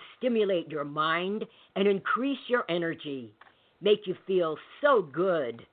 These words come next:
And guess what? It's free. Weekdays at eleven A M Eastern, hear the Joyce, Barry, and Friends show. You'll find it on the internet, on Blog Talk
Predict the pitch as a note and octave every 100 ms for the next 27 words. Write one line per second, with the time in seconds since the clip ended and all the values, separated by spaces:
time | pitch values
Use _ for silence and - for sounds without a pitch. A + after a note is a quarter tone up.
0 | _ _ - E3+ E3 E3 - F3 F#3+ C#3+
1 | - _ _ _ - A#3+ - - A#3 C#4
2 | E4+ G3+ - _ _ _ _ _ _ F#3+
3 | C#4 - G3 E3 E3 G3 - F3+ E3+ E3+
4 | F3 G#3 G3+ F#3+ F#3+ G#3+ B3 G#3+ - D#3+
5 | E3+ F3+ _ - - G#3 F3+ D#3 A#2+ F3
6 | F#3+ A3+ - C#3+ B2+ E3+ F#3 G#3+ G3+ G#3
7 | F3 - F3+ A3+ B3 G3+ D3 - - E3+
8 | C#3 A#2+ G#2+ _ _ _ _ - F#3 F3+
9 | - F3+ F3 F#3+ G3 G3+ A#3 C#4 C#4 C4+
10 | F3+ C#3+ - - _ _ - F3+ E3 D#3
11 | F3 A#3+ A3 - E3 E3 F#3+ -